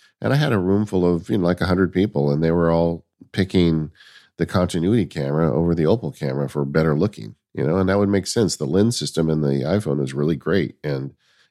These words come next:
you know, all the processing it's doing on that video as it comes off the lens is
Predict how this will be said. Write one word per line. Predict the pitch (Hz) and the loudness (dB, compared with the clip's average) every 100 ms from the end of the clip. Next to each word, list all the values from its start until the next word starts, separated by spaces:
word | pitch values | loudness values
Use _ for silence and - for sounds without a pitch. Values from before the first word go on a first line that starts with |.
| - | -4
you | 80 | 0
know, | |
all | 73 | 2
the | 76 | 0
processing | - 80 95 - 73 73 69 | -2 0 2 0 0 -2 -2
it's | - | -2
doing | 73 87 80 | 2 2 2
on | 69 | -2
that | 67 | -4
video | - 82 95 71 64 | -2 0 2 0 -2
as | 71 | -6
it | - | -10
comes | 73 73 | -6 -4
off | 69 69 | -4 -6
the | - | -6
lens | 78 113 73 73 | 0 2 0 -2
is | 64 | -6